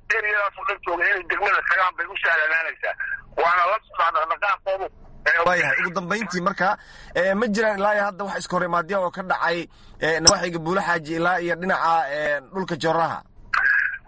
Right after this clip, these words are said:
Speaker 1: Haa, adeer, horta qabashada meesha ama tegitaankeeda horta culays weyn kama qabin. Eh, waa iskaga carareen oo ka isxaabeen, laakiin meeshu waxay ku taallaa, waa, waa, waa abkii badada, eh, yacni, Buulaxaaji,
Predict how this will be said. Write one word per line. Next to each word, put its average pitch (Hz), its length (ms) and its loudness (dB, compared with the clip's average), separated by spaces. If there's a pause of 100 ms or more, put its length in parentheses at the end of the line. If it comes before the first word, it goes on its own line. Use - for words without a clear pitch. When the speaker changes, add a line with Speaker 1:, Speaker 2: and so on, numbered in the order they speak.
Speaker 1:
Haa, 180 420 2
adeer, 175 240 -2
horta 180 300 -2 (360)
qabashada 175 480 -2
meesha 196 300 0
ama 160 160 -4
tegitaankeeda 190 640 -4
horta 180 280 -2
culays 175 300 -2
weyn 190 220 -4
kama - 220 0
qabin. - 340 0 (300)
Eh, 143 420 2 (300)
waa 151 180 2
iskaga 165 320 2
carareen 170 420 0
oo 170 140 -4
ka 185 120 0
isxaabeen, 170 500 -2
laakiin 170 380 -2 (460)
meeshu 175 340 0
waxay 160 240 0
ku 196 120 -10
taallaa, 147 480 2
waa, 147 340 -2
waa, 147 200 -2 (180)
waa 160 300 0
abkii - 400 0
badada, 156 520 0
eh, 143 460 -2
yacni, 131 260 -2
Buulaxaaji, 160 500 -2